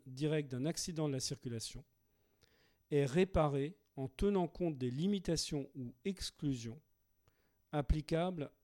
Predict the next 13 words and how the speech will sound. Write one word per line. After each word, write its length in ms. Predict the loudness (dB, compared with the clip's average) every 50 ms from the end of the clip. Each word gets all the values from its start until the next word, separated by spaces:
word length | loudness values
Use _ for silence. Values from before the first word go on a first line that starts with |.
| _
à 160 | -8 -4 -2
l'indemnisation 880 | 0 2 2 2 2 2 2 2 2 2 0 -2 -2 -4 -4 -6 -8 -8
de 120 | -8 -6
ces 180 | -8 -6 -6 -6
dommages. 460 | -6 -6 -8 -10 -12 -16 -18 -20 -20 -20 -20 -20 _ _ -20 -20 _ _ _
Ça 160 | _ -8 -6
n'est 120 | -6 -6 -6
pas 180 | -4 -2 0
la 100 | 0 -2
peine 260 | 0 0 0 0 0 0
de 80 | -2
le 400 | -2 -2 -2 -2 -4 -4 -6 -10 -8
noter 480 | -4 -2 -2 -2 -2 -4 -6 -8 -8 -10